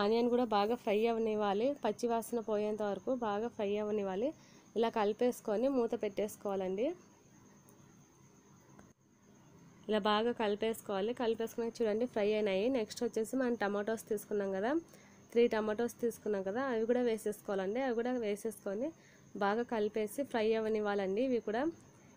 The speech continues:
ఈ రెండు బాగా ఫ్రై అవనివ్వాలి. నెక్స్ట్ వచ్చేసి కొద్దిగా హాఫ్ టీ స్పూన్ పసుపు యాడ్ చేసుకోవాలండి. ఇది కూడా పచ్చి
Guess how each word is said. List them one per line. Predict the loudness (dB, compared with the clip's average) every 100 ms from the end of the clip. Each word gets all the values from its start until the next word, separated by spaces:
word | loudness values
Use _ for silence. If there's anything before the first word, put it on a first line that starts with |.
| -8 0
ఈ | 2
రెండు | 4 2 2
బాగా | 0 0 -2
ఫ్రై | 0 0
అవనివ్వాలి. | 0 0 0 0 2 0 -2 -10 -20 -20 -20 -20 -20 -20 -20 -20 -20 -20 -20 -20 -20 -20 -20 -20 -20 -20 -20 -20 -20 -20 -20 -20 -20 -20 -20 -20 -12 -4
నెక్స్ట్ | -4 -2
వచ్చేసి | -2 -2 -4 -4 -2
కొద్దిగా | -2 0 -2 -2
హాఫ్ | 0 0 -2 -2
టీ | -2 -2
స్పూన్ | -2 -2 -2 -6 -20 -20 -20 -12 -2
పసుపు | -2 0 0 2
యాడ్ | 2 2
చేసుకోవాలండి. | -2 -2 -4 -2 0 0 2 0 0 -14 -20 -20 -20 -20 -20 -20 -20 -20 -20 -20 -20 -20 -20 -20 -20 -20 -20 -20 -20 -14 -2
ఇది | 0
కూడా | 2 2 0
పచ్చి | -2